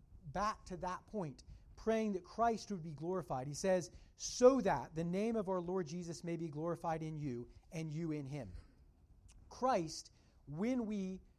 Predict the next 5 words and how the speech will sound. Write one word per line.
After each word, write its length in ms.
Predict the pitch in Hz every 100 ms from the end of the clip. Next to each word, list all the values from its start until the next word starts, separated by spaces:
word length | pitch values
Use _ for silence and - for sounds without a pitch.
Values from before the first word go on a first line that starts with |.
| - -
resolve, 720 | 147 175 139 208 196 160 185 - - - -
when 220 | 165 196
we, 240 | 190 190 170
when 220 | 175 185
we 260 | 175 180